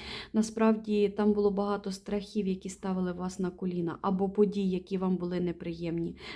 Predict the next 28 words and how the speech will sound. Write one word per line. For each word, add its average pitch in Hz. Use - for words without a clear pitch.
Ви 226
тримаєтеся 226
за 214
щось 226
негативне, 220
і 208
вам 220
треба 220
сто 226
відсотків 226
це 190
відпускати. 185
І 208
рано 233
чи 233
пізно 233
зміни 220
все 226
рівно 226
прийдуть. 220
Ви 196
знаєте, 226
ніхто 214
не 208
може 220
прожити 202
життя 196
вічно 214